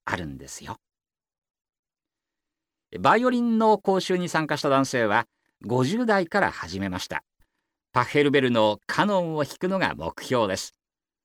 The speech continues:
皆さんと一緒だとより楽しく練習できますね、と講師のアドバイスに熱心に耳を傾けていました。フルートの講師は、好きな音楽を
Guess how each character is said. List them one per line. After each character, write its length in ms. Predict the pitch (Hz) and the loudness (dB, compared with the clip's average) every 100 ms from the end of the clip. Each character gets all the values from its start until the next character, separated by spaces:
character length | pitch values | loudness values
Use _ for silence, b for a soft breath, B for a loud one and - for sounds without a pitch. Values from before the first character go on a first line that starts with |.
| _ _ - | _ _ -2
皆 200 | 117 196 | 2 2
さ 120 | 185 | 0
ん 80 | 147 | 0
と 120 | 135 | 0
一 80 | 127 | 0
緒 120 | 147 | 0
だ 140 | 143 | 0
と 220 | 135 117 110 b b | 2 0 0 b b
よ 160 | - 95 | -4 0
り 180 | 110 98 | 0 0
楽 280 | - 90 | -4 -2
し 140 | 143 - | -2 -2
く 180 | 143 101 | 0 0
練 160 | 107 | 0
習 200 | - 120 | -2 -4
で 140 | 117 117 | -4 -4
き 100 | 127 | -2
ま 120 | 123 | -2
す 160 | - | -2
ね、 220 | 107 143 156 _ | -2 -2 -4 _
と 200 | 120 - _ _ _ _ | -2 -2 _ _ _ _
講 160 | 175 185 | -6 -4
師 120 | 165 | 0
の 200 | 147 139 | 0 0
ア 40 | |
ド 80 | 147 | 0
バ 120 | 131 | 0
イ 80 | 123 | -2
ス 140 | 117 120 | -4 -2
に 180 | 123 | -2
熱 220 | 101 147 - | 0 -4 -4
心 260 | - 165 | -6 -2
に 160 | 151 143 _ | -2 -4 _
耳 300 | 98 113 196 | -2 0 0
を 100 | 151 | -2
傾 360 | - - 110 123 | -4 -6 -4 -2
け 120 | 80 | -4
て 120 | - | -12
い 140 | 62 67 | -18 -18
ま 80 | |
し 80 | - | -16
た。 100 | - - _ _ _ _ _ _ _ _ _ _ _ _ _ _ _ _ _ _ _ | -16 -18 _ _ _ _ _ _ _ _ _ _ _ _ _ _ _ _ _ _ _
フ 140 | - | 0
ル 80 | 202 | 2
ー 60 | 262 | 2
ト 100 | 208 | 2
の 100 | 147 | 0
講 160 | 180 | 0
師 140 | 127 82 | -2 -2
は、 140 | 67 - _ _ _ _ _ _ _ | -6 -10 _ _ _ _ _ _ _
好 60 | 85 - | -8 -6
き 120 | - 175 | -2 2
な 160 | 156 | 4
音 100 | 135 | 4
楽 280 | 117 110 107 | 4 2 2
を 100 | 92 | 0